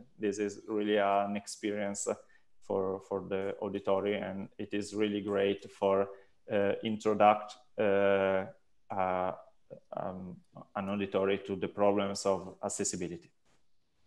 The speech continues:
Okay, and then, uh, last but not least, we have, uh, an online platform which is web-based, and, uh, it is the platform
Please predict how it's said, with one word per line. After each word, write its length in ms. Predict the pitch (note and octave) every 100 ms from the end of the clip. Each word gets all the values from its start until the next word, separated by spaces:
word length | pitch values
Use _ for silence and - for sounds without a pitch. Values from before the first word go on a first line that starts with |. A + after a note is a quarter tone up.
| - - - - - - - - - - - -
Okay, 380 | A#2+ G2 F2+ G#2+
and 240 | C#3+ A#2+
then, 320 | G#2+ G#2+ A2 A2
uh, 480 | G#2 - A2 F#2+ -
last 520 | A2 G#2+ G#2+ - - - G#2
but 280 | F#2+ -
not 240 | G#2+ G#2 -
least, 420 | C3+ F3 - - F#3+ - - - _ - - - -
we 160 | - B2
have, 340 | A2+ A2+ G2+ -
uh, 440 | A#2 G2+ G2+ G2 - -
an 120 | A2+
online 360 | G#2+ A2 G#2+ G#2
platform 680 | D3+ C#3 - A#2+ A#2 A2 -
which 220 | A#2 G#2+
is 180 | A2 G2
web-based, 720 | G#2 A2+ G#2 G2+ A#2+ G#2 - C3 D#3+ - B2
and, 300 | G#2+ G#2+ G#2 -
uh, 280 | A2+ G#2+ G#2 -
it 160 | A2+ B2
is 180 | A2 A2
the 120 | A2
platform 680 | - B2 A2 - A2 G#2+